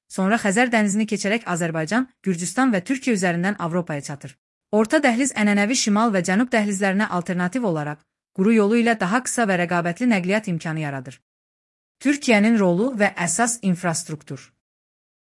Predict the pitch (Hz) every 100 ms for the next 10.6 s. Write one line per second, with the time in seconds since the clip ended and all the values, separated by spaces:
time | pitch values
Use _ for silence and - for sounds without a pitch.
0 | _ - 294 - 233 196 202 269 240 202
1 | 196 185 240 240 185 190 254 196 180 226
2 | - - 269 208 185 - 240 185 160 165
3 | 156 147 139 131 127 _ _ _ 202 214
4 | 320 269 220 208 277 240 254 214 190 175
5 | 170 175 180 170 196 196 180 170 175 208
6 | 269 190 - 147 139 _ - 165 175 170
7 | 175 247 254 208 202 240 247 180 247 262
8 | 208 214 220 220 190 185 202 226 202 175
9 | 180 165 254 262 - 175 170 175 170 175
10 | 262 - 196 185 220